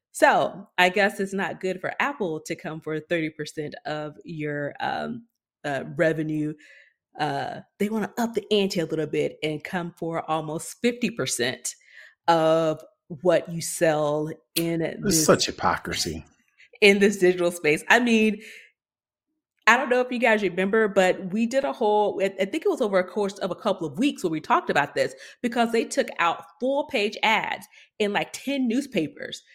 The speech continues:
Speaker 1: you know, saying that this is the worst for the consumer. This, we're thinking about you, our customer, because again, if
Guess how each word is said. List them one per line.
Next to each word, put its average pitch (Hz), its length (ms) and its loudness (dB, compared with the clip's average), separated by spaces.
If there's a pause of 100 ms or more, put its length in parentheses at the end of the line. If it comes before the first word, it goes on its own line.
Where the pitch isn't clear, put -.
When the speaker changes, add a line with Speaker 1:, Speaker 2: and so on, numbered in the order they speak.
(140)
Speaker 1:
you 220 180 0
know, 170 460 -2 (140)
saying 202 420 -6
that 160 160 -6
this 233 220 -6
is 196 100 -8
the 165 120 -2
worst 202 440 0
for 208 140 -2
the 190 100 -4
consumer. 185 720 -4 (240)
This, 240 260 -2
we're 277 140 -2
thinking 247 360 -4
about 190 260 0 (140)
you, 240 480 0
our 226 320 0
customer, 165 540 -2 (160)
because 190 300 0
again, 147 560 2 (240)
if 185 160 4